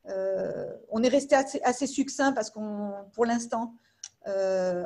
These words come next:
en mettant tous les risques identifiés, par, enfin, tous les, toutes les situations à risque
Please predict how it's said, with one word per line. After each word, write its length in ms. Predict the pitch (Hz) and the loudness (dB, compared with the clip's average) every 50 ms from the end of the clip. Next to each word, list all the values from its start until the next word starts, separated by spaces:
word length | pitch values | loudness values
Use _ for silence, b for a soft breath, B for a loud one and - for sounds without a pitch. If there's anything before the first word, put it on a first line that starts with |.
| - | -4
en 120 | - 190 202 | -4 -4 0
mettant 340 | 208 226 220 226 - 262 | 2 0 4 4 4 2
tous 160 | 233 - 294 262 | 2 0 0 2
les 140 | 262 262 | 2 2
risques 260 | 254 277 285 285 - 262 | 2 2 0 -2 -4 -4
identifiés, 600 | 220 233 226 226 226 - 262 - - - 269 269 | 0 0 0 0 0 -4 -6 -8 -4 -2 -2 -2
par, 260 | 269 - 220 220 - - | 0 -2 -4 -4 -6 -8
enfin, 200 | - - 214 196 | -6 -4 -4 -4
tous 220 | 190 214 - - 269 | -4 -10 -8 -8 -6
les, 220 | 226 247 226 220 | -4 -4 -4 -6
toutes 160 | 226 - - | -6 -8 -4
les 100 | - 294 | -4 -4
situations 600 | 285 294 - - - - 294 269 269 - - 269 | -2 -2 -4 -6 0 0 0 2 2 0 -2 -2
à 120 | 247 247 254 | -2 -2 -2
risque 420 | 247 269 277 269 - _ - 202 | -2 -6 -8 -8 -10 _ -14 -14